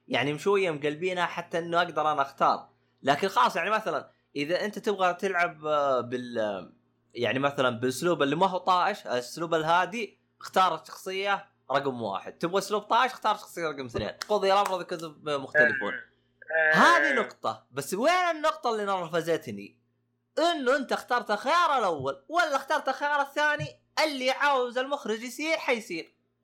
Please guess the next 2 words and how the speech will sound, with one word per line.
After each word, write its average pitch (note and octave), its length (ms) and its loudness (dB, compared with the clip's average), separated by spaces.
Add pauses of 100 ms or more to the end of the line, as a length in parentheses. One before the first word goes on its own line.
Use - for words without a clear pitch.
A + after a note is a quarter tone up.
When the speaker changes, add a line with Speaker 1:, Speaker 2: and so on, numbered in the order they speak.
(720)
Speaker 1:
مثال، B3 480 2 (1200)
دخلنا C4+ 720 0